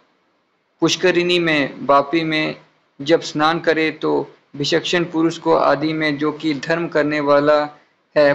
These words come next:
पांच पिंडों का समुद्वरण करना चाहिए। नदी में, नद में अथवा कंदर में या तीर्थ में स्नान करना चाहिए। हे मुने, पहले स्नान करने का संकल्प करे और फिर स्नान करना चाहिए। महान आत्मा वाले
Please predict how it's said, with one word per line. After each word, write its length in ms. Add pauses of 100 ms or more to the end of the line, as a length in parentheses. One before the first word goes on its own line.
पांच 220
पिंडों 400
का 440 (680)
समुद्वरण 920
करना 380
चाहिए। 560 (140)
नदी 320
में, 400 (640)
नद 280
में 240
अथवा 600 (280)
कंदर 320
में 260
या 180
तीर्थ 340
में 360 (280)
स्नान 300
करना 340
चाहिए। 360
हे 120
मुने, 300
पहले 380
स्नान 320
करने 380
का 280
संकल्प 520
करे 320
और 420
फिर 140
स्नान 280
करना 320
चाहिए। 320
महान 400
आत्मा 280
वाले 400